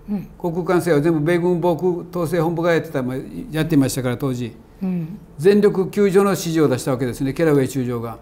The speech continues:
Speaker 1: へえ。
Speaker 2: ここなんですよ。あの、小長知事なんかですね、キャラウェイさんの悪い、悪口ばっかり言うけどね、
Speaker 1: うん。
Speaker 2: こんないいこともしてくれてね、
Speaker 1: うん。
Speaker 2: キャラウェイ中将が辞任する時には、那覇市議会はですね、名誉市民権賞状を呈してるんですよ。
Speaker 1: <laughs>
Speaker 2: だからね、悪い、悪いけど、最高の皆様はね、この節操がないですよ、
Speaker 1: うん。
Speaker 2: 悪いけど。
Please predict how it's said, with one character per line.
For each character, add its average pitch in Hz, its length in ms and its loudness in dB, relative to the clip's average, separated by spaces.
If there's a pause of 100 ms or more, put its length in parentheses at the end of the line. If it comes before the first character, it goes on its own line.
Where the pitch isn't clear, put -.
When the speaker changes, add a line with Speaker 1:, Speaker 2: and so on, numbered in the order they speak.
(140)
Speaker 1:
へ 196 80 -6
え。 135 560 -8
Speaker 2:
こ 208 60 -4
こ 240 120 0
な 226 100 2
ん 202 60 0
で 196 100 2
す 196 140 -2
よ。 190 160 6
あ 190 60 4
の、 190 120 2
小 214 60 4
長 214 220 2
知 175 140 -2
事 196 120 0
な 190 120 4
ん 160 40 0
か 170 100 4
で 160 100 4
す 143 100 -2
ね、 165 500 2
キ 202 80 -2
ャ 208 40 4
ラ 208 80 6
ウ 202 40 6
ェ 190 120 6
イ 175 40 2
さ 175 200 0
ん 165 40 0
の 160 80 4
悪 175 200 4
い、 170 40 0
悪 175 200 4
口 175 160 -4
ば 165 100 2
っ - 20 -6
か 175 100 2
り 170 80 2
言 165 60 -2
う - 20 -6
け 165 80 0
ど 147 120 2
ね、 147 420 0
Speaker 1:
う - 20 -6
ん。 160 240 -6 (140)
Speaker 2:
こ 202 140 -2
ん 208 40 2
な 214 80 4
い 226 60 6
い 220 40 2
こ 220 100 6
と 196 80 4
も 165 100 4
し 151 60 -4
て 160 80 -2
く 165 100 -2
れ 156 80 4
て 139 120 2
ね、 135 360 0 (180)
Speaker 1:
う 170 40 -8
ん。 147 500 -12
Speaker 2:
キ 202 100 -2
ャ 214 40 4
ラ 220 80 8
ウ - 20 8
ェ 202 80 8
イ 165 40 2
中 175 140 0
将 165 160 2
が 151 120 6
辞 175 100 4
任 190 140 2
す 151 100 -2
る 165 40 -4
時 151 200 0
に 147 60 2
は、 139 120 2
那 165 120 2
覇 180 100 0
市 185 140 -6
議 185 100 -6
会 196 200 2
は 151 120 4
で 135 80 -2
す - 120 -8
ね、 131 280 -2 (420)
名 180 120 2
誉 214 140 8
市 202 120 -2
民 202 160 0
権 196 220 0
賞 208 220 4
状 170 120 4
を 143 40 0
呈 147 140 2
し 147 60 -4
て 147 60 -2
る 123 60 -2
ん 117 40 -2
で 113 80 -6
す - 120 -12
よ。 110 180 -10
Speaker 1:
<laughs> - 1000 -10
Speaker 2:
だ 156 80 -4
か 160 60 0
ら 156 60 0
ね、 156 100 4
悪 165 240 2
い、 - 40 -2
悪 190 220 2
い 214 40 0
け 208 80 2
ど、 156 120 -2
最 190 200 -4
高 233 80 -4
の 214 60 -4
皆 180 160 2
様 156 220 0
は 156 120 4
ね、 143 260 0
こ 180 60 -8
の 180 180 -6
節 180 260 -2
操 226 120 2
が 175 80 4
な 147 100 4
い 143 40 4
で 131 60 -2
す 143 60 -6
よ、 135 60 -2
Speaker 1:
う - 20 0
ん。 - 20 0
Speaker 2:
悪 135 100 0
い 143 40 0
け 139 100 0
ど。 110 160 -8